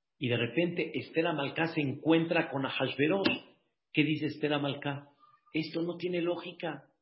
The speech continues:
Hay un plan celestial. Algo Dios quiere de mí". Y así la persona camina en la vida.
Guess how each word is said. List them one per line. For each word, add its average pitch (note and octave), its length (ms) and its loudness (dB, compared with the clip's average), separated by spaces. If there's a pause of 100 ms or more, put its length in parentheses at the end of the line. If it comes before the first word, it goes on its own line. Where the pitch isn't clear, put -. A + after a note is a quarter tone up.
(180)
Hay C3+ 320 2
un D#3+ 200 4
plan A2+ 340 -2
celestial. D3+ 760 -4
Algo D3+ 600 6
Dios C3+ 580 2
quiere A#2 360 0
de B2 160 -6
mí". D3 260 -4 (800)
Y - 80 -12
así - 320 -8
la B2 160 -6
persona B2+ 560 -6
camina C3+ 600 -8 (380)
en A2 160 -4
la G2 120 -4
vida. F#2 360 -10